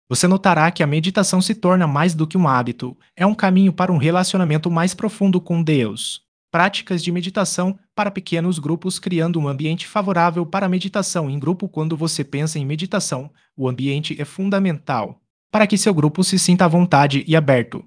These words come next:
Aqui estão algumas dicas. Um. Silêncio. Escolha um lugar tranquilo,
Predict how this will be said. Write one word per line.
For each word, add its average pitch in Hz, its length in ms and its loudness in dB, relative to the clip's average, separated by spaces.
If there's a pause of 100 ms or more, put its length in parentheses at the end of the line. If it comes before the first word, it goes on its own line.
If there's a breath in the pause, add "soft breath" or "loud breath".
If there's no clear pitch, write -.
Aqui 151 280 2
estão 185 240 4
algumas 175 360 4
dicas. 139 600 -2
Um. 117 180 -4 (360)
Silêncio. 135 540 2 (140)
Escolha 170 400 4
um 180 80 6
lugar 170 240 6
tranquilo, 151 640 4